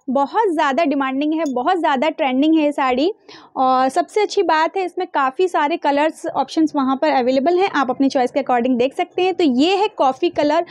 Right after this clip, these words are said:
coffee color भी नहीं, मैं इसको कहूँगी coke color, जो कोक, अ, कलर होता है हमारा वो है। ये बहुत ज़्यादा प्यारा लग रहा है, आप देख सकते हो इसका कलर, oh my God है इसका कॉम्बिनेशन। तो मैं दिखाती हूँ आपको ये साड़ी।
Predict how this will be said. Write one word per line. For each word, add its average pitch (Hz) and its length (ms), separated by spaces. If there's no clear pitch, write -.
coffee 294 260
color 370 180
भी 381 120
नहीं, 381 180
मैं 359 160
इसको 349 160
कहूँगी 349 280
coke 294 360
color, 302 180
जो 320 240
कोक, 285 340
अ, 285 360
कलर 285 260
होता 285 260
है 320 60
हमारा 277 280
वो 262 260
है। 311 140
ये 269 160
बहुत 262 640
ज़्यादा 294 260
प्यारा 269 280
लग 269 180
रहा 277 120
है, 277 80
आप 233 60
देख 247 240
सकते 277 300
हो 269 80
इसका 285 240
कलर, 254 380
oh 262 160
my 262 160
God 240 280
है 247 100
इसका 247 200
कॉम्बिनेशन। 226 640
तो 381 80
मैं 285 140
दिखाती 247 400
हूँ 302 100
आपको 262 280
ये 277 120
साड़ी। 262 320